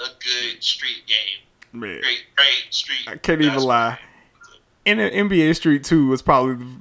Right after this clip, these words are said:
Speaker 2: the greatest sports video game <laughs> of all fucking time. 'Cause, one
Speaker 1: That, I mean, they just had, like, even the first N B A Street, the fact that, like,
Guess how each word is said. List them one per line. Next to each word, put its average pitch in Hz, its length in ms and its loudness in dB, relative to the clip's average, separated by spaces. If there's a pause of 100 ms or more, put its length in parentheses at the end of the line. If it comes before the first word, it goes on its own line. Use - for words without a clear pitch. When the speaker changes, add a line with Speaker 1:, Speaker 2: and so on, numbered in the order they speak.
(120)
Speaker 2:
the 147 100 -4
greatest 135 600 2
sports 127 360 0
video 127 260 -4
game 123 260 -6
<laughs> 113 40 -2
of - 80 4
all - 180 0
fucking - 360 -6
time. 120 360 -6 (1120)
'Cause, 135 440 -2 (240)
one 170 180 4
Speaker 1:
That, 135 240 4
I 254 200 0
mean, 320 180 2
they 269 140 0
just 392 260 -10
had, 311 280 -2
like, 262 220 0
even - 200 -8
the - 100 -4 (100)
first 160 380 -8
N 147 100 -8
B - 60 -12 (120)
A - 40 -8
Street, 143 340 -12
the 160 80 -12
fact 320 380 -2
that, 240 140 -8
like, - 320 -2